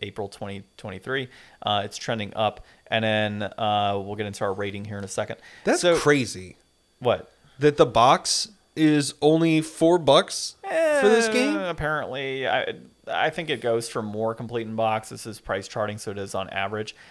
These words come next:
Speaker 1: I picked up a, a complete in box recently for, like, forty bucks, I think.
Speaker 2: Yeah. Oh, you got this recently?
Speaker 1: Yeah, yeah, I got this recently.
Speaker 2: Yeah,
Speaker 1: Yeah.
Speaker 2: so, I mean, this one definitely is,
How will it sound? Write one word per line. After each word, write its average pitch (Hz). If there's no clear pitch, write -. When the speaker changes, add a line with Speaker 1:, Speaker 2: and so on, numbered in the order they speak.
Speaker 1:
I 156
picked 156
up 123
a, 107
a 123
complete 117
in 104
box 95
recently 98
for, -
like, -
forty -
bucks, -
I -
think. -
Speaker 2:
Yeah. 131
Oh, 147
you 147
got 170
this 147
recently? 110
Speaker 1:
Yeah, 147
yeah, 107
I 98
got 120
this -
recently. 113
Speaker 2:
Yeah, 127
Speaker 1:
Yeah. 110
Speaker 2:
so, 151
I 151
mean, 156
this 190
one 285
definitely 220
is, 151